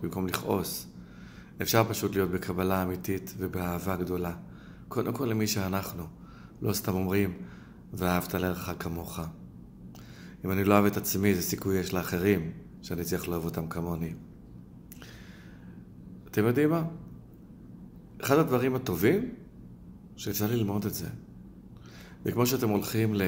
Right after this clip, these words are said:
למורה לנהיגה ועושים תיאוריה וטסט ומוצאים רישיון ואפילו עם הזמן, אה, משתכללים, אותו דבר גם עם המושכות בידיים.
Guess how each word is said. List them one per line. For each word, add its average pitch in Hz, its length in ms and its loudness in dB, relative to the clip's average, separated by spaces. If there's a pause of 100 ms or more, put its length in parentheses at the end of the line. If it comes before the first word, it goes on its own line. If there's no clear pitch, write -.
(1160)
למורה 95 480 6
לנהיגה 95 480 6
ועושים 87 300 0
תיאוריה 92 420 4
וטסט 87 460 0
ומוצאים 95 760 0
רישיון 101 540 4
ואפילו - 800 2
עם 104 120 6
הזמן, 95 540 4
אה, 90 140 2 (200)
משתכללים, 95 760 4 (960)
אותו 113 120 6
דבר 135 260 6
גם 120 140 4
עם 104 180 4
המושכות 98 880 2
בידיים. 85 520 2